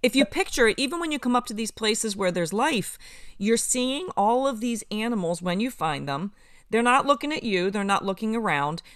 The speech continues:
They, their eyes are on the ground. Their noses are sniffing it out. They are head down at all times, looking, searching out the food and the water. Now, God has given these animals everything that they need to survive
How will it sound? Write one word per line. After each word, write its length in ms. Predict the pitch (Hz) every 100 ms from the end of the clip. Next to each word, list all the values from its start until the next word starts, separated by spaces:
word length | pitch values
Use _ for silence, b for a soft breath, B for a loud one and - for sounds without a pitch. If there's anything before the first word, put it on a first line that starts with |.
| -
They, 220 | 202 214 -
their 280 | 202 190 - -
eyes 380 | 190 196 240 240
are 120 | 262
on 160 | 262 262
the 80 |
ground. 520 | 262 170 147 147 170 190
Their 220 | 185 175
noses 560 | 185 196 240 220 247
are 80 | 233
sniffing 420 | 226 - 196 214 208
it 100 | 180
out. 320 | 143 151 - b b -
They 200 | 208 202
are 340 | 185 175 - - - -
head 340 | 196 233 254
down 380 | 226 214 185 175
at 160 | - 180
all 220 | 175 175
times, 500 | 196 190 160 156 156 - b b
looking, 560 | 165 180 214 226 240 233
searching 500 | - 214 190 202 185
out 300 | 160 160 151 - - -
the 160 | -
food 320 | 156 - 160 156
and 140 | 160
the 60 | 151
water. 280 | 151 107 - B -
Now, 100 | 196
God 320 | 190 220 254
has 260 | 294 330 214
given 600 | 196 185 214 247 269 -
these 280 | 202 196 180
animals 680 | 170 170 185 226 254 240 - b b b - 214
everything 720 | 226 233 294 320 - 269 247
that 200 | 226 208
they 140 | 185
need 440 | 180 180 185 233 208
to 100 | 202
survive 720 | 180 196 165 165 165 165 165